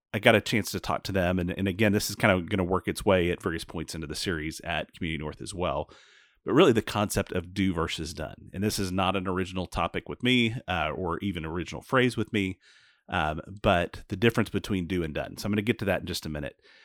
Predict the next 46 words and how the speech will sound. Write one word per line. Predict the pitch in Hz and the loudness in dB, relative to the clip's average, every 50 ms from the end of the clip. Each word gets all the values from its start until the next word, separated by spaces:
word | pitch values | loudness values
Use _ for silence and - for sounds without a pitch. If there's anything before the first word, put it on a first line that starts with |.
| _ _ - | _ _ -2
Uh, | - 98 | 0 2
but | 98 120 | 8 8
as | 127 120 131 | 8 8 8
I | 131 | 4
was | 131 - | 2 4
talking | - 139 143 - - 117 | 6 6 6 6 4 2
to | - 117 | 2 2
him, | 98 | 2
I | 95 | 2
said, | 87 - - 82 | 0 0 -2 -2
"Hey, | 76 104 127 113 | 0 0 0 -2
here's | 90 - 131 170 - | 0 0 0 -2 0
the | - - | -2 -2
first | - - - - - | -2 -2 -6 -6 -6
thing, | - - - - _ _ _ _ - _ _ _ _ _ _ _ | -12 -12 -14 -16 _ _ _ _ -20 _ _ _ _ _ _ _
that | - 110 - - | 0 0 2 2
you | 107 101 107 117 139 160 170 170 170 165 151 - | -2 4 6 6 6 6 4 2 0 -4 -6 -2
were | - 107 | -2 -2
created | 101 - - 110 101 107 120 120 | -2 0 2 4 6 6 6 6
by | 135 127 | 4 2
God | 117 95 85 71 64 - - - - - - _ _ _ | 4 2 -4 -4 -4 -6 -10 -10 -12 -12 -14 _ _ _
for | _ - 110 | _ 4 6
a | 104 98 | 6 6
relationship | 90 87 87 85 - - 85 80 - 82 - | 6 4 2 0 0 -4 -4 -4 -6 -6 -6
with | - 71 - | -6 -8 -8
Him. | - - - - - - _ _ _ _ _ _ | -8 -12 -12 -12 -16 -20 _ _ _ _ _ _
That | 92 95 110 139 151 - | 0 2 4 4 4 4
is | 127 117 - - | 0 0 0 0
His | - 113 101 95 | -2 -2 -2 -4
greatest | - - 85 87 92 95 107 - - | -6 -4 -2 0 0 0 -2 -4 -6
desire." | - - - 80 62 - - - - _ | -8 -6 -4 -4 -4 -4 -6 -8 -14 _
Psalm | - - 131 120 127 139 | -2 2 4 4 6 6
one | 131 131 | 4 4
thirty-nine, | - 123 127 135 113 90 78 82 90 85 | 4 2 2 2 2 2 -2 -2 -4 -6
starting | - - 101 101 98 | -4 -2 -2 0 0
in | 87 | -2
verse | - 85 92 - | 0 -2 -4 -2
thirteen, | - - 85 - - - - 76 76 76 - _ - - _ _ _ _ _ - | -4 -6 -6 -6 -6 -10 -10 -8 -8 -10 -12 _ -20 -20 _ _ _ _ _ -12
it | - - | 0 2
says, | 131 117 | 4 4
"For | - - | 4 2
you | 120 104 101 98 - | 4 4 4 4 2
created | - - - 120 101 101 110 135 143 | 0 -4 0 2 4 6 8 8 8
my | 113 92 85 - | 6 4 2 2
inmost | 98 107 110 120 139 - - - | 4 4 6 4 4 2 0 -4
being. | 85 71 62 - 85 104 | -4 -4 -4 -6 -8 -10